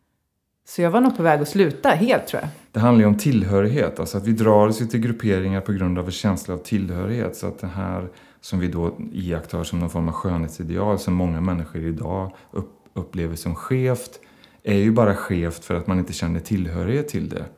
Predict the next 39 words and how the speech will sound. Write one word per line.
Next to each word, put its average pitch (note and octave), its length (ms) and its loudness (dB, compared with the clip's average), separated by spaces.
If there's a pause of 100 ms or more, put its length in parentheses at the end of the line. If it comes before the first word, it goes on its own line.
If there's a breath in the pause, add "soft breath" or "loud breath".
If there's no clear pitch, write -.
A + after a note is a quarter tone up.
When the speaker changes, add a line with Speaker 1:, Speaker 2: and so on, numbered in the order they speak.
(420 soft breath)
Speaker 2:
Men F2 160 0
om F2+ 80 2
man F#2 160 4
är F2+ 240 2
i D#3 260 4
den F#2 580 0
och G#2+ 100 0
känner F#2+ 260 0
tillhörighet G#2 600 -2
till E2+ 200 -4
det E2 120 -4
så - 120 -6
är G#2 40 2
det G#2 60 2
ju A2+ 60 4
inte A2 140 2
skevt F2+ 380 -6
för - 80 -4
dem. D3 360 -4 (560 loud breath)
Men G2+ 160 6
om G#2 100 10
det G2+ 80 4
finns D3 380 2
då A2 80 2
grupperingar F2+ 840 -2
och - 300 -6
människor F#2 460 2
ute F2 300 -6
som F2+ 160 -6 (140)
inte G#2 260 2
känner F#2+ 280 0
tillhörighet E2+ 640 -6
där - 220 -8 (320 loud breath)
så - 140 -12
blir F#2 160 -2
ju F#2 160 -2
då F2 140 -4
träningsrevolutions, F#2+ 1200 -2 (720 soft breath)
eh, G2+ 500 -2